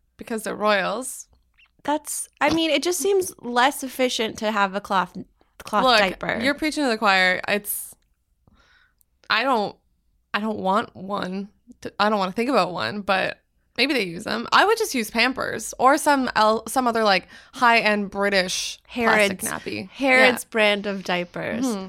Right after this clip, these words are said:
Speaker 2: That's just, I all of a sudden was come, like, overcome with questions.
Speaker 1: With
Speaker 2: I need
Speaker 1: joy.
Speaker 2: to know.
Speaker 1: Let's talk about the gift. Gifts.
Speaker 2: What do you get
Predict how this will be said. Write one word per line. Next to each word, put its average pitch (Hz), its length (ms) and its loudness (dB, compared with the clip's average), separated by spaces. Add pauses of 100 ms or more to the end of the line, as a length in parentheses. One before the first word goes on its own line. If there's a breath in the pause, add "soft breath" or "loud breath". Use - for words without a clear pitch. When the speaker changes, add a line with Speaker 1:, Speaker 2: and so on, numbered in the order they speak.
(140)
Speaker 2:
That's 302 180 -2
just, 370 280 -6 (180)
I 214 140 -6
all 220 180 4
of 240 60 -8
a 247 40 -8
sudden 240 200 -6
was 233 140 -6
come, - 260 -12 (260)
like, 214 140 -8
overcome 226 420 -6
with 214 140 -6
questions. - 480 -8
Speaker 1:
With 208 100 -4
Speaker 2:
I 208 40 -4
need 220 60 -2
Speaker 1:
joy. 220 80 0
Speaker 2:
to 220 180 2
know. 220 400 -4 (640)
Speaker 1:
Let's 349 260 -4
talk 392 260 4
about 381 220 2
the 302 80 -2
gift. 320 540 0 (640)
Gifts. 240 760 -4 (680)
Speaker 2:
What 339 340 2
do 285 180 2
you 269 200 2
get 202 460 0